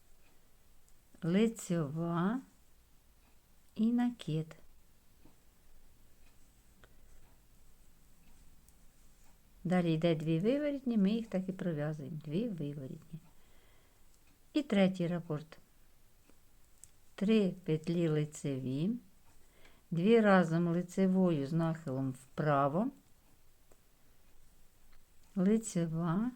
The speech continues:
накид, виворітна і кромочна. Восьмий ряд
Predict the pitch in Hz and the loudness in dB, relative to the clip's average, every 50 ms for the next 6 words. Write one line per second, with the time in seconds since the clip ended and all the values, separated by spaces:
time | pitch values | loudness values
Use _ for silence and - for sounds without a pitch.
0 | - - _ _ _ - - - - - - - 170 165 165 151 147 147 143 143 | -10 -16 _ _ _ -20 -20 -20 -20 -20 -10 -6 -4 -2 0 0 0 -2 -2 -4
1 | 151 151 - - 226 262 262 - - - - - - - - - - - - - | -6 -6 -4 -4 -4 -4 -4 -8 -20 -20 -20 -20 -20 -20 -20 -20 -20 -20 -20 -20
2 | - - _ _ _ _ - - - _ - - - - - 170 156 165 156 165 | -20 -20 _ _ _ _ -20 -20 -20 _ -20 -20 -12 -8 -8 -6 -2 0 0 2
3 | 180 196 208 226 247 262 285 285 - 262 262 269 277 - - - 208 226 262 302 | 2 2 2 2 0 0 -2 -4 -4 -4 -4 -4 -4 -8 -8 -6 -4 -4 -4 -6
4 | 294 269 - - - - - - - - - - - - - - - - - - | -8 -12 -18 -20 -20 -20 -20 -20 -20 -20 -20 -20 -20 -20 -20 -20 -20 -20 -20 -20
5 | - - - - 185 180 170 151 135 - - - - 127 156 - - - - - | -20 -14 -8 -4 -2 -2 -2 -2 -4 -8 -10 -10 -10 -10 -10 -12 -18 -20 -20 -20
6 | - - - - - - - - _ _ - - - - - - - - - - | -20 -20 -20 -20 -20 -20 -20 -20 _ _ -20 -20 -20 -20 -20 -20 -20 -20 -20 -20
7 | - - - - - - - - - - - - - - - - - - - - | -20 -20 -20 -20 -20 -20 -20 -20 -20 -20 -20 -20 -20 -20 -20 -20 -20 -20 -20 -20
8 | _ - - - - _ - - - _ - - - - - - - - - - | _ -20 -20 -20 -20 _ -20 -20 -20 _ -20 -20 -20 -20 -20 -20 -20 -20 -20 -20
9 | - - - - - - - - - - _ _ - - 165 175 208 202 190 190 | -20 -20 -20 -20 -20 -20 -20 -20 -20 -20 _ _ -6 -2 2 4 4 4 4 2
10 | 196 165 160 156 156 175 214 233 262 285 - - | 2 2 2 2 2 4 2 2 2 0 -4 -10